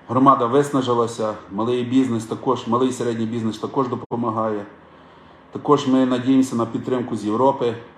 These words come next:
тому кожна допомога, кожна гривня, кожна річ,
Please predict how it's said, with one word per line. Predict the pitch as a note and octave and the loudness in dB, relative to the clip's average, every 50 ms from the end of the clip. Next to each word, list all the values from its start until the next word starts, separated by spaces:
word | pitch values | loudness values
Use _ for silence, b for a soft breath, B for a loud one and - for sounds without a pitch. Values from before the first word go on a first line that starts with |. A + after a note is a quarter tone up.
| - - - | -20 -18 -10
тому | - A#2 A2+ A#2 A#2 A2 - - | -4 -2 0 0 0 -2 -4 0
кожна | - C#3 D3 D3+ C#3+ D3+ D3+ | 4 6 6 6 4 2 2
допомога, | C#3+ C#3+ C3+ - C3+ B2 A2+ A2 F#2+ F#2+ F#2+ | 2 0 0 -2 -2 -2 -2 0 0 0 0
кожна | F#2+ - - B2 C3+ D3 C#3 C#3+ D3+ C#3+ | -2 0 2 2 4 4 4 2 2 2
гривня, | C3+ C3 B2+ A#2+ A2+ G#2 G2 F#2 E2+ - - - B B B B B B B B B B | 2 0 0 0 -2 -2 -4 -6 -10 -14 -20 -20 B B B B B B B B B B
кожна | - C3+ C#3+ C#3 B2 C3 B2+ B2+ | 4 6 6 6 6 2 0 0
річ, | C3 B2+ A#2+ A#2 - | 0 -2 -4 -4 -10